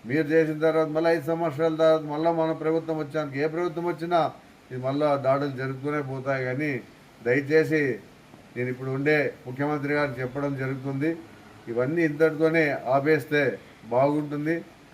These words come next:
మీకు కూడా మంచి పేరు ఉంటుంది. లేకపోతే ప్రజల్లో ఒకసారి రివర్స్ అయినారంటే మాత్రము ఎవ్వరు కూడా ఆపలేరు. అది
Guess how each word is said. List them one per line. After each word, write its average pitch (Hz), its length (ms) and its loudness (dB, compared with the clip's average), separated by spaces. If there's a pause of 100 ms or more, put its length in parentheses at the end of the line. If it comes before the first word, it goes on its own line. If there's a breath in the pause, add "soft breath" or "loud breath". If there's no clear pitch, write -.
(220)
మీకు 151 240 -2
కూడా 165 160 8 (200)
మంచి 143 280 -4
పేరు 151 220 2
ఉంటుంది. 139 280 -6 (120)
లేకపోతే 156 500 2 (540)
ప్రజల్లో 156 440 2 (100)
ఒకసారి 147 480 0 (440)
రివర్స్ 139 400 2
అయినారంటే 151 480 0 (120)
మాత్రము 139 420 -2 (840)
ఎవ్వరు 147 320 -2
కూడా 151 200 4
ఆపలేరు. 143 460 0 (580)
అది 120 120 -2